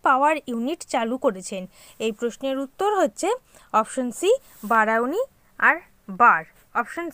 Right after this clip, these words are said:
সি। এনটিপিসি লিমিটেড হলো ভারতের বৃহত্তম পাওয়ার ইউটিলিটি কোম্পানি, যার মোট তেষট্টি হাজার নয়শো পঁচিশ মেগাওয়াট ক্ষমতা রয়েছে এবং দু হাজার বত্রিশ সালের মধ্যে একশো তিরিশ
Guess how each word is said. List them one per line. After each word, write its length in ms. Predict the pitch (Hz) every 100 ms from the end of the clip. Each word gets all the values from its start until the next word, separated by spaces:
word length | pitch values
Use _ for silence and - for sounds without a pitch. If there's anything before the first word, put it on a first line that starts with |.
| -
সি। 140 | 185 175 - _ _ _ _ _ _ _ 277
এনটিপিসি 460 | 302 392 403 403 415 339
লিমিটেড 380 | 240 226 269 247
হলো 140 | 285 381 320
ভারতের 360 | 220 214 254 208
বৃহত্তম 400 | 277 320 - 359 370 -
পাওয়ার 280 | 294 320 349 339
ইউটিলিটি 460 | 254 254 226 247 247
কোম্পানি, 380 | 285 262 311 349 453 330
যার 220 | 247 277 320 247
মোট 200 | 302 330 _ _ _ _ -
তেষট্টি 420 | 294 381 392 392 381
হাজার 220 | 370 392 370
নয়শো 260 | 240 254 226
পঁচিশ 340 | 277 285 349 - 302
মেগাওয়াট 420 | 214 220 226 240 -
ক্ষমতা 340 | 269 277 330 339
রয়েছে 260 | 339 254 403 453
এবং 120 | 269 269 226
দু 60 | 269
হাজার 220 | 247 247 220
বত্রিশ 440 | 240 269 - 349 415
সালের 260 | 349 262 220 220
মধ্যে 280 | 226 240 349 - - - -
একশো 200 | 240 - 269 - _ -
তিরিশ 340 | 320 392 440